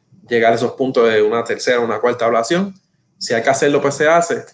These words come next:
pero se le explica al paciente, mientras más ablaciones te hago, más arritmias van a salir, ¿ok? Y más difícil se nos va a hacer la, la condición. Así que bien importante esa, esa pregunta.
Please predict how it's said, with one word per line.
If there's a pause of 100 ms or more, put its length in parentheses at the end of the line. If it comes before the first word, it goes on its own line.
pero
se
le
explica
al
paciente,
mientras
más
ablaciones
te
hago,
más
arritmias
van
a
salir,
¿ok? (420)
Y
más
difícil
se
nos
va
a
hacer
la,
la
condición. (500)
Así
que
bien
importante
esa, (160)
esa
pregunta.